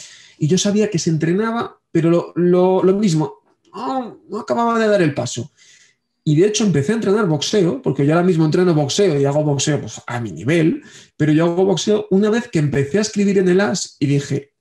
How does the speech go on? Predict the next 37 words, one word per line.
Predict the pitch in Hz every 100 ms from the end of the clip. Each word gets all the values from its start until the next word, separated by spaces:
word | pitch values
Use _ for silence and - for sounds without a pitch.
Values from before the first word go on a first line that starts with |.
| _ -
"Creo | 190 214 240
que | 170
me | 151 151
va | 190
a |
venir | 208 196 190 190
bien | 214 226 240 - - _ _ _
para | 151 147 147 - -
saber | - - 156 151 202 269 -
explicar | 147 - - 151 147 185 196
mejor | 196 - 190 170
lo | 160 -
que | 156
ocurre, | 147 185 214 269 370 _ _ _ _ _ _
practicar | 160 156 - 156 151 180
uno | 185
de | 160
estos | 143 139
deportes". | 131 - 107 - - - - - -
Y | -
la | 156
verdad | 160 202
que | 226
yo | 208
so-, | - 208 -
no | 165 175 196
soy, | 214 - 208 202 190 185 185 180 180 175 147 - -
soy | 190
un | 190
poco | 208 190
patoso | 180 269 254 - 123
para, | 143 151
depende, | 156 175 175 175 160 143
pa-, | 175 170 135 151
para | 170 165
determinadas | 165 165 170 175 175
cosas, | - 196 139 - -